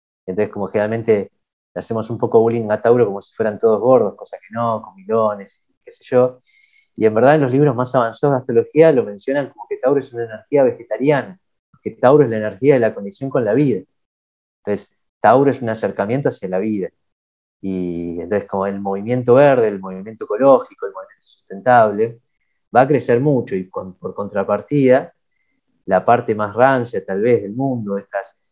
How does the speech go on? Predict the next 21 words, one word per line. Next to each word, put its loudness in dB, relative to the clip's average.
los -8
anquilosamientos -2
del -6
poder, 4
Escorpio -2
tiene -6
que -2
ver 0
con -4
el -8
poder -2
y -4
no -8
querer -2
soltarlo, 2
el -12
control, 0
el -6
dominio, -12
la -4
manipulación, -8